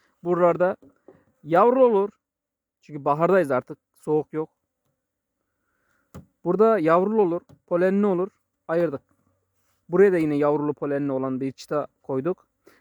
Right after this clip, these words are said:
Buradan kapatma, kapattık. Duvar, buradan duvar. Yani şu normal kovanlara koyduk.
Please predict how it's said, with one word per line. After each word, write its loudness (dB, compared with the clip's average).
Buradan 2
kapatma, -6
kapattık. -8
Duvar, 0
buradan -4
duvar. -2
Yani -8
şu -4
normal 0
kovanlara 0
koyduk. -6